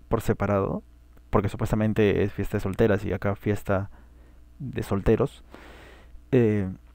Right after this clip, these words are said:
hay una escena con uno de los primos de, <laughs> de Travis, en donde él va a rescatar unos gallos, ¿ya?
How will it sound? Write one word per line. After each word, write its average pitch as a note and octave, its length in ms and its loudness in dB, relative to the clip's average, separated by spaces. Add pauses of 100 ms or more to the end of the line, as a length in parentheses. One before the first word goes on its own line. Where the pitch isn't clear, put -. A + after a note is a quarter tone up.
(440)
hay C3 180 6
una B2+ 120 4
escena A2+ 440 2
con G#2 160 0
uno A#2 160 0
de A2 100 2
los G#2 140 0
primos A2 480 0
de, G2+ 600 2
<laughs> - 100 -12
de A#2 280 2
Travis, A2+ 460 4 (500)
en A#2+ 160 2
donde A2+ 300 8
él C3+ 100 6
va C3+ 40 6
a C3 40 6
rescatar B2 400 2
unos A2+ 300 -2
gallos, G2+ 580 0 (320)
¿ya? - 220 -4